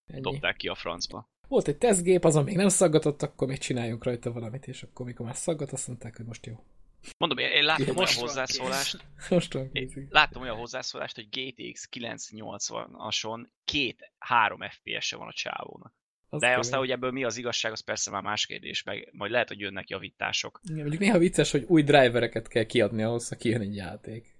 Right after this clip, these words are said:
Speaker 2: Ezt amúgy én sem értettem soha, hogy mindig az Nvidia-nak a honlapján fönt vagyok, és akkor, hogy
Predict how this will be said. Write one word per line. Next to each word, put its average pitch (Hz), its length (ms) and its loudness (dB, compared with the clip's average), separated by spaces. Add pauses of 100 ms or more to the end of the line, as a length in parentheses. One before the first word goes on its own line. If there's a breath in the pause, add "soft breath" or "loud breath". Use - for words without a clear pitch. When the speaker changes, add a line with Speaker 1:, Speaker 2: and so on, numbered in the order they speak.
(300)
Speaker 2:
Ezt - 160 -4
amúgy 392 140 0
én - 100 10
sem - 160 -2
értettem 104 340 -14
soha, 101 280 -10
hogy 95 120 -10
mindig 98 280 -10
az 98 180 -4
Nvidia-nak 98 580 -6
a 107 40 -8
honlapján 107 360 -8
fönt - 220 -12
vagyok, 120 180 -12
és - 140 -4
akkor, - 200 -12
hogy 98 120 -12